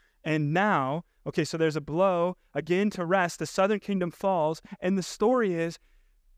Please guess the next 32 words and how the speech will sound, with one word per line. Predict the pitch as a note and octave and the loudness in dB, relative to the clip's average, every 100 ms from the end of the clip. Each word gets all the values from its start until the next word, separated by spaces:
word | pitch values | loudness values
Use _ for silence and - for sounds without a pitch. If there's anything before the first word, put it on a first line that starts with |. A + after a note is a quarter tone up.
| _ _ - | _ _ 2
unrest | A#3 A3 A#3 A3+ A3+ | 4 4 2 0 -4
is, | F3+ - | -6 0
like, | G#3+ A3+ | 0 0
we, | G#3 A3+ B3 | -4 -4 0
we | B3+ | 2
had | A#3+ - | 0 2
unrest | A#3+ B3 F#3 F#3 - | 2 2 0 -2 -4
and | G#3 | -2
we | A3+ | 2
were | A3 | 0
hoping | E3+ A3+ B3+ | 0 -2 0
it | G#3 | 0
would | G3+ | 0
be | G3 | -2
restored, | F3 - B3+ B3+ | -4 0 2 2
and | G3 | 2
it's | F#3+ | -2
just | - - | -6 -4
being | A#3 G3 - | -4 -4 -4
undone | G#3 G3+ G3 A#3 A3+ | -2 2 2 2 2
and | G#3 | -2
undone | F#3+ G3+ A#3+ | 0 2 2
and | A3+ | 0
undone, | G3+ F#3+ A3+ G#3 | -2 0 0 0
and | F3 | 0
God's | G3+ A3 - | 2 2 0
people, | A#3+ A3+ E3 | -4 -2 -2
real, | D3+ A#3 B3+ G3 | -2 0 0 0
like, | D3+ - - _ - | -2 -6 -20 _ -4
just | A3 C#3 - | -4 -4 2
death | A3 A#3+ - | 4 4 0
is, | F3+ F3 | -4 -4